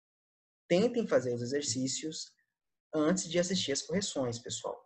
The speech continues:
Já falei várias vezes e vou repetir isso aqui até o final dessas duzentas horas de curso de vocês. Então, vocês vão fazer essas ações aqui, adicionar, ações de adicionar, ação de excluir, ação de alterar e a ação para apagar as tabelas, tá bom? Então, é isso.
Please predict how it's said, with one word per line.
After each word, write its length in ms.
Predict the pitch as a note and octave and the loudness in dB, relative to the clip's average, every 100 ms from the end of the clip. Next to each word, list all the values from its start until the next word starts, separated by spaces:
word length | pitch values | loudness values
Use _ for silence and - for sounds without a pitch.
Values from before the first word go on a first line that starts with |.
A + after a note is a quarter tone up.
| _ | _
Já 200 | A#2 A2 | -4 -2
falei 360 | A2+ A#2+ A2 C3+ | 0 2 2 0
várias 320 | A#2 A2 D3 | 2 4 4
vezes 220 | A#2 A#2+ | 2 0
e 40 | D3+ | 0
vou 200 | B2 C#3+ | 0 2
repetir 320 | D#3+ C#3 - | 0 -2 -4
isso 100 | - | -2
aqui 180 | C3 D3+ | 2 4
até 320 | C#3+ - C#3+ | 6 6 6
o 160 | F3+ G3+ | 6 0
final 300 | - G3 F#3 | 0 2 2
dessas 180 | F#3 | 2
duzentas 460 | F#3 E3+ D3 - F3+ | -2 0 0 2 4
horas 180 | F3 F3 | 6 6
de 100 | G3 | 0
curso 260 | F3+ D3+ | -4 -6
de 60 | - | -4
vocês. 460 | E3+ - - - - _ _ _ _ _ _ _ _ | -2 0 0 -2 -8 _ _ _ _ _ _ _ _
Então, 120 | C3 | -2
vocês 140 | C3+ D3+ | -2 0
vão 80 | |
fazer 160 | D#3+ D3 | 4 6
essas 240 | C#3+ D3 | 6 6
ações 360 | E3 E3+ C#3+ C3+ | 4 6 2 4
aqui, 380 | F3+ F3 C3 F#3 - _ _ - | 2 2 -2 -2 -8 _ _ -6
adicionar, 560 | G#2 - F3+ C#3+ D#3 | -2 4 6 8 8
ações 240 | D#3 B2+ A2+ | 8 6 6
de 60 | |
adicionar, 460 | A#2 - F#3+ D#3 D3+ | 6 6 4 6 6
ação 240 | D3 A#2 | 4 0
de 80 | A2+ | -2
excluir, 480 | A#2+ - F#3 C#3 C#3+ | -4 0 2 4 4
ação 200 | C3 G#2+ | 2 0
de 60 | G#2+ | 0
alterar 540 | A2 F3 C3+ A#2 B2+ - - _ - | 4 6 8 6 2 -6 -20 _ 2
e 100 | B2+ | 4
a 80 | |
ação 420 | A#2+ A#2 A2+ A2+ A#2 | 6 4 2 0 0
para 360 | A2 A2 - - | 2 4 2 2
apagar 920 | A#2 B2+ C#3 - C3+ B2 A2+ G#2+ A2 | 4 6 4 4 4 6 4 6 8
as 340 | A2 A2+ - | 6 4 0
tabelas, 540 | - A#2+ G2+ G2 F#2 - | 0 4 6 6 2 -2
tá 120 | - | 2
bom? 440 | G#2 E3+ C#4 - _ _ _ _ _ _ - - | 6 8 6 2 _ _ _ _ _ _ -4 2
Então, 180 | C#3 C#3+ | 4 8
é 80 | D3 | 8
isso. 480 | D#3 - A#3+ B3+ | 6 6 4 2